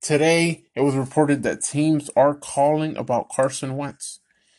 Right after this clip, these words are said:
Um, people, it is what it is.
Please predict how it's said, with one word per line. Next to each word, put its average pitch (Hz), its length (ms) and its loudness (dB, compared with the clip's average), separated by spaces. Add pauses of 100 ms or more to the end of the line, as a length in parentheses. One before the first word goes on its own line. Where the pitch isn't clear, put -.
(420)
Um, 113 480 -6 (800)
people, 117 520 -6
it 117 140 -10
is 120 200 -4
what 117 160 -6
it 123 120 -6
is. 123 320 -4